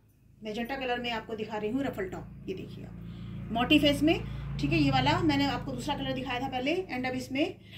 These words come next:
पिंक कलर आया। शायद ये कस्टमाइज है, किसी ने इस कलर में, इस, अ, कलर में शायद ये मांगा भी है। ठीक है, ये आप देखिए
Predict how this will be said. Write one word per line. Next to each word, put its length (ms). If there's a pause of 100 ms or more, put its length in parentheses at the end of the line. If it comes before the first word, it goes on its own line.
(160)
पिंक 460
कलर 180
आया। 180
शायद 220
ये 60
कस्टमाइज 520
है, 140
किसी 260
ने 80
इस 140
कलर 200
में, 260
इस, 160
अ, 240
कलर 300
में 80
शायद 220
ये 80
मांगा 300
भी 160
है। 140 (360)
ठीक 180
है, 180 (260)
ये 120
आप 120
देखिए 480